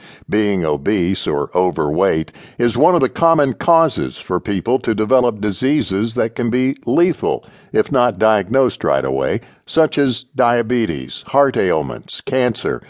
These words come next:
high blood pressure, and other conditions. If you will decide to change your future, then getting fit is definitely one way on how you will gain a healthy and productive life. Many people, on the other hand,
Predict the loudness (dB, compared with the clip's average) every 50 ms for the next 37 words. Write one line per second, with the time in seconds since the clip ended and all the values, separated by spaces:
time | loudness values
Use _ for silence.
0 | -20 -20 -6 -2 0 2 2 2 2 2 4 4 2 2 0 0 0 0 0 0
1 | -2 -2 -2 -2 -2 0 0 2 4 4 4 2 0 0 0 -2 0 0 0 -2
2 | -4 -6 -8 -10 -10 -10 -14 -18 -20 -20 _ _ _ _ _ _ _ _ -20 -20
3 | -20 -20 -20 -4 2 4 4 4 4 2 0 2 2 4 6 6 6 6 4 2
4 | 0 0 2 2 4 4 4 4 2 0 -2 -4 -4 -4 -2 0 2 2 2 0
5 | 0 0 -2 -2 -2 -2 -2 -2 0 0 -2 -2 -4 -2 -2 -4 -6 -10 -20 -6
6 | _ 2 2 2 2 2 4 4 4 4 4 2 0 2 2 4 4 4 2 0
7 | 0 0 2 4 4 4 2 0 -2 -2 -2 -2 0 0 0 2 2 2 2 2
8 | 2 2 2 2 2 2 2 0 -2 -4 -2 -2 0 0 0 0 2 2 2 2
9 | 2 2 0 0 2 2 2 2 2 0 0 -2 -2 0 2 2 2 2 0 -2
10 | -2 0 0 0 0 -2 -2 0 0 0 2 0 -2 -2 -2 -6 -4 0 2 4
11 | 4 4 2 0 -2 -6 -12 _ _ _ _ _ _ _ _ _ _ _ _ _
12 | _ _ _ -20 -20 -20 -16 -4 0 2 4 4 4 2 2 0 -2 0 0 0
13 | 0 2 4 4 4 4 4 2 0 2 2 2 2 0 0 0 0 0 0 0
14 | 0 -2